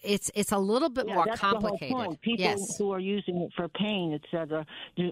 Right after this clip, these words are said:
Speaker 2: you know, certainly would, you know, well, not certainly, but, um, the, the, the, um, aspect of being high is, is counterindicated for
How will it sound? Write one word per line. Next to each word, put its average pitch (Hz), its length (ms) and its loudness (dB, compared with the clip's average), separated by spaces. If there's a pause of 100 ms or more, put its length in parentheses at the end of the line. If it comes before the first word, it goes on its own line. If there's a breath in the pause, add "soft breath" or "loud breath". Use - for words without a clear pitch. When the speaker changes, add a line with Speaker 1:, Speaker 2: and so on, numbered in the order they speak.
Speaker 2:
you 175 200 0
know, 143 240 -2 (280)
certainly 180 320 -2
would, 165 280 -2 (160)
you 170 160 -2
know, 143 160 -2
well, 147 320 -4
not 151 240 -2
certainly, 147 420 -4
but, 143 160 -4 (220)
um, 147 240 -2 (380 loud breath)
the, 170 180 0
the, 151 340 -4
the, 151 380 0
um, 143 320 -2 (240)
aspect 165 480 -8
of 151 120 -4
being 156 260 0
high 160 360 -2
is, 139 100 -6 (240)
is 151 160 -2 (260)
counterindicated 165 920 -2
for 156 100 -2